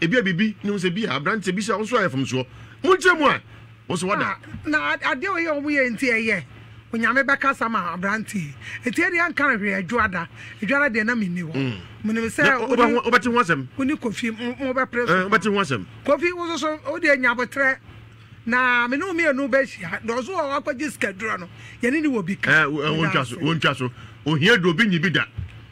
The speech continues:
Speaker 1: Obi nyi
Speaker 2: Ase
Speaker 1: ohia
Speaker 2: asɛm.
Speaker 1: duro da.
Speaker 2: Nti ɔmo
Speaker 1: Eh,
Speaker 2: gu nipa
Speaker 1: Kofi,
Speaker 2: anim
Speaker 1: sɛ ɔte me
Speaker 2: ase.
Speaker 1: nka, twa so, saa asɛm no twa so.
Speaker 2: Mo gu nipa anim ase.
Speaker 1: Me nua no, twa so, saa asɛm no twa so. Kyerɛ sɛ ɔkɔyi sika duro no. Ohia do obi nyi bi da, te twa so.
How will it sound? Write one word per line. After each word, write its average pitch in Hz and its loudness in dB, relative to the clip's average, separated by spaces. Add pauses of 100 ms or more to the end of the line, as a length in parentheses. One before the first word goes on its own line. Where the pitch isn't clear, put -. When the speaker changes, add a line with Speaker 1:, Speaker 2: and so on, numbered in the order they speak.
(180)
Speaker 1:
Obi 165 4
nyi 262 4
Speaker 2:
Ase 214 6
Speaker 1:
ohia 196 4
Speaker 2:
asɛm. 170 -2
Speaker 1:
duro 202 2
da. 156 2 (380)
Speaker 2:
Nti 220 -8 (120)
ɔmo 302 -2
Speaker 1:
Eh, 202 8
Speaker 2:
gu 330 6
nipa 254 2
Speaker 1:
Kofi, 214 6
Speaker 2:
anim 269 4
Speaker 1:
sɛ 320 -4 (160)
ɔte - -4
me 202 4
Speaker 2:
ase. 175 2
Speaker 1:
nka, 208 6
twa 170 2
so, 196 -2
saa 202 2
asɛm 165 -4
no 160 -2
twa 151 0
so. 156 -6
Speaker 2:
Mo 302 0
gu 208 0
nipa 302 0
anim 302 -2
ase. 226 -2
Speaker 1:
Me 247 6
nua 226 6
no, 165 2
twa 202 4
so, 233 0
saa 220 4
asɛm 233 0
no 196 0
twa - 2
so. 214 0 (320)
Kyerɛ - 2
sɛ 214 2
ɔkɔyi 190 2
sika 147 0
duro 160 2
no. 151 -2
Ohia 233 6
do 269 4
obi 330 4
nyi 302 2
bi 277 2
da, 202 2 (200)
te 214 -2
twa 214 4
so. 285 0